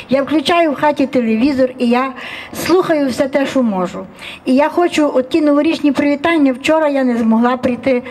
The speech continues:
передвчора так само, ні, ну, була на тох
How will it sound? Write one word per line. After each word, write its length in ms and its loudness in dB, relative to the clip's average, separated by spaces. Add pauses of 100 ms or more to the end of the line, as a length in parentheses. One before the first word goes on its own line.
(440)
передвчора 540 0
так 200 -4
само, 460 2 (100)
ні, 180 2
ну, 100 2
була 280 2
на 140 -2
тох 200 -4